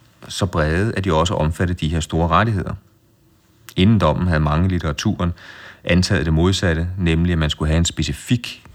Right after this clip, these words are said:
øh, øh, klausul netop om de store rettigheder, hvis de skulle være overdraget. Det, vi skal kigge på i dag, det er, at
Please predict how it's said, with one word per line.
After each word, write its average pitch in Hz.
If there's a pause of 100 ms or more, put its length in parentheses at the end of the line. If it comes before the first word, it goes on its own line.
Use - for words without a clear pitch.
øh, 78 (680)
øh, -
klausul 78
netop 98
om 90
de 82
store 90
rettigheder, 80
hvis 82
de 82
skulle 90
være 80
overdraget. 82 (1500)
Det, 123
vi 127
skal 107
kigge 117
på 92
i 85
dag, 98
det 98
er, 90
at 95